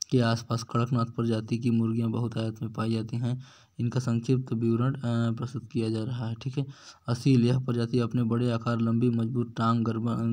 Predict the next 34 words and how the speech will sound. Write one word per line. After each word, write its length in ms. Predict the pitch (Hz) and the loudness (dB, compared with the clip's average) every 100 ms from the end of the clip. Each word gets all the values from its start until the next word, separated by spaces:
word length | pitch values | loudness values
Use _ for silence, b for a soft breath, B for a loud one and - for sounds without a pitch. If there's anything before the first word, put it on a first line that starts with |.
| 113 113 | 0 0
लंबी 340 | 113 113 113 117 | 0 2 2 2
गर्दन 380 | 117 113 120 113 | 0 0 0 0
एवं 100 | 113 | -2
छोटे 300 | - 107 113 | -6 -4 -2
आकार 360 | 110 113 113 | -2 -2 -2
की 160 | 117 117 | -2 -6
धारदार 440 | 104 113 113 117 | -4 -2 -2 -2
चोंच 340 | 113 117 117 113 | -4 -4 -4 -2
के 120 | 113 | -2
लिए 160 | 113 | 0
जानी 200 | 113 113 | 0 -2
जाती 260 | 117 110 127 | -4 -4 -4
है। 160 | 120 127 B B B B _ | -6 -6 B B B B _
वयस्क 380 | 120 123 139 - | 2 4 2 2
नर 220 | 123 120 | 0 2
का 140 | 117 113 | 0 2
वजन 260 | 113 117 | 2 2
चार 260 | 113 123 110 | 0 -2 -2
से 140 | 113 | -2
पाँच 280 | 117 113 113 | -4 -2 -2
किलोग्राम 440 | - 113 113 113 117 | -2 0 2 0 -4
तथा 180 | 127 | -4
मादा 300 | 110 110 113 | -2 -2 -2
का 140 | 123 120 | -2 0
वजन 300 | 113 117 123 | 0 0 -2
तीन 220 | - 117 | -2 -2
से 120 | 113 | -4
चार 220 | 110 113 | -4 -4
किलोग्राम 500 | 110 113 113 113 117 127 B B B B - | -2 -2 0 0 -2 -4 B B B B 0
तक 320 | 147 139 - - _ - | 0 0 -8 -20 _ -6
होता 260 | 117 120 120 | -2 0 2
है, 200 | 117 113 b b b _ | 0 -2 b b b _
ठीक 180 | - 143 | -2 2
है। 240 | 151 - | 2 0